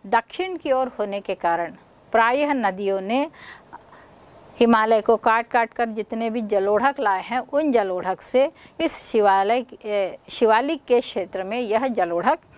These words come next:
जमते चले गए और इसके कारण इस क्षेत्र में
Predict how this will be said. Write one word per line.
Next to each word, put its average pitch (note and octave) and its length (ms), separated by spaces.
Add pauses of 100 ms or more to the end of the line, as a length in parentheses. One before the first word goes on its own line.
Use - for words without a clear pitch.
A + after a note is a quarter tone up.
(220)
जमते G#3+ 380
चले A#3+ 320
गए C4+ 220 (460)
और C#4+ 300 (380)
इसके D#4 400
कारण G#3+ 480 (540)
इस F4 220
क्षेत्र G#3+ 500
में A3 260